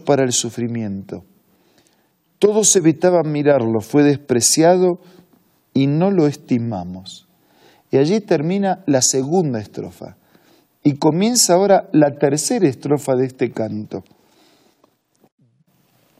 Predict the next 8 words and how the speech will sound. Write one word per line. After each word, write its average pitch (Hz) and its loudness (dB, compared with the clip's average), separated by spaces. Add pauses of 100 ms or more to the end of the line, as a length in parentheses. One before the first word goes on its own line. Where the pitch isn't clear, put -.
(120)
Versículo 143 0 (100)
cuatro. 120 -2 (1500)
"Ciertamente 180 2
Él 160 2
cargó 143 2
con 135 0
nuestras 135 -2
enfermedades. 104 -6